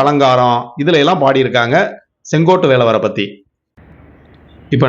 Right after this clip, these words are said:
நல்ல உயரத்துக்கு வந்துட்டோம். இங்க இருந்து பார்க்கறதுக்கு திருச்செங்கோடு நகரத்துல உள்ள வீடுகள்லாம் சின்னதா தெரிய ஆரம்பிச்சிருச்சு. வாங்க, இன்னும் மேலே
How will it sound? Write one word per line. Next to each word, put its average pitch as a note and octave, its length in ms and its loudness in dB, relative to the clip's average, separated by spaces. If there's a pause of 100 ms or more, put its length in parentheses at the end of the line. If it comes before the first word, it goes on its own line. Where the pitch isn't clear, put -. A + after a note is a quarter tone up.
நல்ல D3 220 2
உயரத்துக்கு C#3 380 2
வந்துட்டோம். C#3+ 380 0 (380)
இங்க B2+ 160 -4
இருந்து D#3+ 240 0
பார்க்கறதுக்கு C3 460 0 (260)
திருச்செங்கோடு D#3 560 2
நகரத்துல B2+ 420 0
உள்ள B2 120 0 (720)
வீடுகள்லாம் C#3+ 540 2 (460)
சின்னதா D3 340 0
தெரிய B2 220 0
ஆரம்பிச்சிருச்சு. A2 500 -2 (600)
வாங்க, C3 180 2 (140)
இன்னும் C3 220 2
மேலே B2+ 180 2